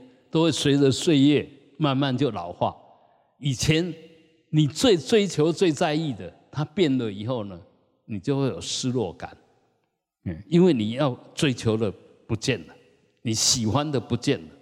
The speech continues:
所以当然心里面就又会失落。所以追求那个没有多大意义。那好，这个长得漂亮，追求没意义，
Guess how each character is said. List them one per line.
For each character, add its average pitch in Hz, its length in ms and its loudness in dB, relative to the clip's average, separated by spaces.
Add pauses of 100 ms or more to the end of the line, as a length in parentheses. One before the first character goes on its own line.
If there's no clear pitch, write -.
(320)
所 - 160 -2
以 170 60 -2
当 165 140 0
然 160 120 0
心 156 280 -4
里 123 80 -4
面 131 240 -4
就 127 200 -2
又 135 200 0
会 120 180 -2
失 - 260 -6
落。 123 240 0 (500)
所 233 180 2
以 131 180 0 (220)
追 202 180 2
求 170 200 2
那 170 100 2
个 156 140 2
没 143 140 0
有 127 140 0
多 139 180 0
大 131 220 0
意 139 80 -4
义。 131 280 -2 (240)
那 160 280 0 (200)
好， - 500 -2 (200)
这 214 120 2
个 180 260 4 (220)
长 143 220 -2
得 170 120 4
漂 196 260 2
亮， 196 160 0 (200)
追 196 160 4
求 160 180 2
没 147 220 2
意 160 180 -2
义， 135 80 -6